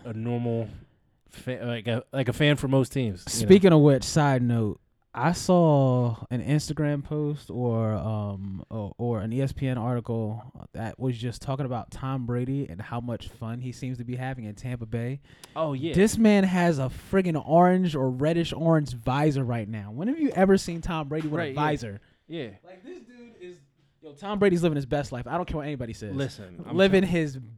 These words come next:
Speaker 2: best life.
Speaker 1: I'm telling you, when you've been to the mountaintop, sat there, had a cup of coffee, ma-,
Speaker 2: Facts.
Speaker 1: like, somebody made you breakfast,
Speaker 2: <laughs>
Speaker 1: and then you decide, like, okay, like, he's, like, still really on top of the mountain, right?
Speaker 2: Yeah.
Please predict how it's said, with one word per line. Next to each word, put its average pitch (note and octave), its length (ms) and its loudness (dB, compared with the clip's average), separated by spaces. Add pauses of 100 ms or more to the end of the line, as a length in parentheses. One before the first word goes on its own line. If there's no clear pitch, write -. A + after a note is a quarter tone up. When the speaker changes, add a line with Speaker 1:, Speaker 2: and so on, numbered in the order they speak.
(140)
Speaker 2:
best E3+ 340 2
life. B2 420 -6
Speaker 1:
I'm B2+ 140 -4
telling C3 320 -4
you, G2+ 80 -12 (240)
when C3 640 -6
you've C#3+ 320 -8
been D#3 340 -2
to D3 120 -10
the B2+ 80 -8
mountaintop, A#2+ 680 -12 (360)
sat C#3 440 -10
there, B2+ 180 2
had B2+ 240 -2
a C3+ 60 -2
cup C3+ 240 -2
of C3 100 -6
coffee, B2 540 -6 (260)
ma-, - 140 -14
Speaker 2:
Facts. C3+ 480 -2
Speaker 1:
like, C3 360 -6
somebody C#3+ 300 -2
made C#3 240 2
you C3+ 80 0
breakfast, B2 580 -2 (140)
Speaker 2:
<laughs> - 140 -18
Speaker 1:
and B2 120 0
then C3+ 100 4
you C#3 120 6
decide, B2 560 0
like, G#2+ 180 -4
okay, A2+ 360 -4
like, A#2 180 -6
he's, D3+ 500 -4
like, C3 200 -6
still D#3+ 340 -4
really C#3+ 320 -2
on B2 500 -6
top - 240 -12
of B2+ 60 -8
the C3 60 -8
mountain, C#3+ 280 -4
right? A#2+ 240 -8 (340)
Speaker 2:
Yeah. F3 420 8